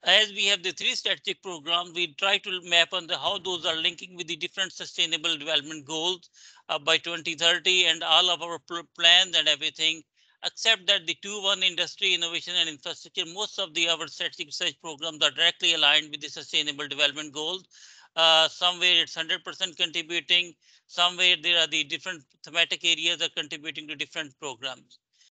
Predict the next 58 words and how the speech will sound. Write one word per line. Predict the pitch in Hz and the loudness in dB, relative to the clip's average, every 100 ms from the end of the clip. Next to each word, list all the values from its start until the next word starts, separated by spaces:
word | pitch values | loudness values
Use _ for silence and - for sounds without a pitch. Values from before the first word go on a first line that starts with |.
| _ _ _ _ - | _ _ _ _ -4
So | 202 214 208 - | 2 2 0 -2
based | 208 208 254 | 0 2 2
on | 233 | 4
that | 208 185 190 | 4 4 2
one, | 196 175 | -4 -2
we | 196 | -2
have | 190 208 | -2 -2
it, | 196 - - _ 170 | -4 -8 -20 _ -6
we | 208 | 2
are | 226 208 | 2 2
not | 240 202 | -4 -2
doing | 208 208 208 | -2 -2 -2
it | 175 | -6
s-, | - 208 | -8 -10
research | 151 202 196 - | -8 -6 -6 -6
for | 196 185 | -8 -8
the | 170 | -4
sake | 185 165 | -2 -2
of | 170 143 | -4 -8
research. | 127 - 139 - | -8 -6 -6 -6
We | - | -12
want | 170 220 - | -6 -6 -8
to | 208 | -10
do | 214 | -8
the | 196 185 | -2 -2
applied | - 165 175 196 | 0 4 4 4
research | 180 - 185 175 - | -2 -4 -4 -4 -6
for | 180 | -6
the | 160 151 | -2 -2
development. | 151 165 185 202 226 220 - - | 2 0 0 -4 -6 -8 -16 -4
And | 170 160 | -2 -2
then | 180 170 147 | -6 -6 -12
the, | 165 | -8
what | 185 185 | -8 0
that | 190 180 - | 2 2 0
means | 175 175 | -4 -2
that | 180 170 | -2 -2
whatever | 147 170 202 202 196 | -2 -4 -2 -2 -2
the | 180 | -4
research | 151 180 170 160 | -6 -6 -8 0
we | 165 | 0
are | |
doing, | 151 156 156 | 2 -2 -2
it, | 160 147 | -6 -6
that | 165 | -6
research | - 180 - | -6 -10 -10
should | - 160 | -12 -8
be | 156 | -2
applicable | 156 - 170 175 170 170 | -2 0 -4 -2 0 2
and | 165 143 | 0 -2
picked | 196 - 180 | -8 -4 -2
up | 156 | -2
by | 165 165 | 2 2
any | 160 170 | 2 -2
of | 156 | -2
the | 151 | -4
development | 139 151 165 180 175 | 0 0 0 -6 -6
agency | 170 160 - 180 | -6 -8 -8 -8